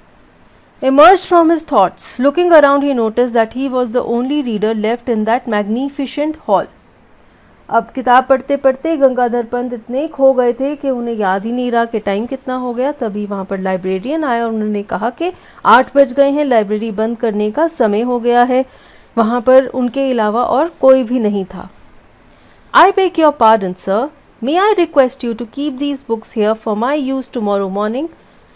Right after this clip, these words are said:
By the way, when do you open?" तो जाते जाते गंगाधर पंत ने librarian से request की कि वो उन books को वहीं table पर रहने दें, ताकि वो अगले दिन आकर उन्हें पढ़ सके, और उन्हें पूछा कि library कितने बजे खुलती है।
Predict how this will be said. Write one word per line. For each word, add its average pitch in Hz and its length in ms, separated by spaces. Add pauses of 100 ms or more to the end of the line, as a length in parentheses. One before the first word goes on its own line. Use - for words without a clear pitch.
By 277 180
the 339 100
way, 226 240 (300)
when 208 240
do 233 160
you - 120
open?" 269 320 (680)
तो 294 80
जाते 262 360
जाते 349 400 (240)
गंगाधर 302 440
पंत 294 320
ने 320 60
librarian 262 560
से 285 120
request 240 520
की 339 100
कि 330 160
वो 277 180
उन 269 120
books 240 260
को 294 140
वहीं 269 200
table 247 340
पर 269 180
रहने 254 260
दें, 302 160
ताकि 240 340
वो 247 220
अगले 220 340
दिन 220 180
आकर 254 320 (320)
उन्हें 214 240
पढ़ 214 220
सके, 285 360
और 262 160
उन्हें 233 260
पूछा 226 320
कि 294 160
library 208 500
कितने 226 320
बजे 202 300
खुलती 202 420
है। 170 180